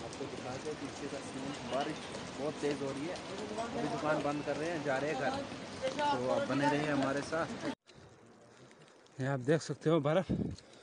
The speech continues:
अभी घर पैदल जा रहे हैं, रोड बंद हो गया। तो आप देख सकते हो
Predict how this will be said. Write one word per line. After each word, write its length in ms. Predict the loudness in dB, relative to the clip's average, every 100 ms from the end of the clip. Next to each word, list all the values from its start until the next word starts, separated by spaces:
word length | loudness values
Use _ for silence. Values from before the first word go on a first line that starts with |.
| -20 -20 -6 2
अभी 140 | 2
घर 200 | 4 4
पैदल 320 | 6 6 6 6
जा 160 | 8
रहे 140 | 8 8
हैं, 180 | 6 2 -14 -20 -20 -20 -20 -20 -20 -20 -18 -2 -2 -2 -2 2
रोड 240 | 6 6
बंद 200 | 6 6
हो 60 | 6
गया। 180 | 4 4 -2 -18 -20 -20 -20 -20 -20 -20 -20 -18 -10
तो 80 | -4 -2 2 2 0 -4 -20 -20 -20 -20 -20 -20 -20 -8
आप 140 | -4
देख 160 | -4 -4
सकते 320 | -8 -10
हो 60 | -6